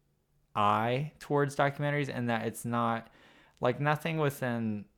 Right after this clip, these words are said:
film is objective. And, I mean, you can say that about kind of a lot of things, right? But, like, thinking about it through, like, okay, what are the intentions of this film? How is it flowing thematically? And, like, even one of the criticisms of Seaspiracy, for example, is that it was, like,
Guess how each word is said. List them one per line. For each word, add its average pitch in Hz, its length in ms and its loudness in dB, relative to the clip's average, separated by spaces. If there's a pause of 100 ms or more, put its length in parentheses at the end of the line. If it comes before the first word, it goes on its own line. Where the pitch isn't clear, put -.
film 113 460 0
is 98 160 -2
objective. 104 1040 -6 (640)
And, 101 640 0
I 123 60 -4
mean, 120 80 0
you 117 80 2
can 110 60 -4
say 117 140 2
that 104 140 6
about 98 400 2 (140)
kind 117 120 2
of 98 120 2
a - 20 2
lot 98 180 4
of 92 80 -6
things, 95 220 -6
right? 101 200 -2
But, 123 120 2
like, 120 380 2
thinking 131 300 -2
about 110 280 4
it 98 120 -6
through, 110 200 -2
like, 104 220 2
okay, 117 240 -2
what 120 180 2
are 143 80 2
the 143 120 -2
intentions 113 580 -2
of 95 140 -2
this 95 200 -6
film? 95 320 -2
How 113 300 4
is 107 140 0
it 104 240 -2
flowing 107 380 0
thematically? 98 800 -2
And, 117 100 -2
like, 120 200 0
even 139 300 -2
one 120 120 2
of 107 60 0
the 98 60 -4
criticisms 101 640 -2
of 95 440 -4 (380)
Seaspiracy, 139 680 -2
for 113 120 0
example, 104 360 0
is 101 100 0
that 104 260 -2
it 107 60 0
was, 104 200 -2
like, 101 180 -2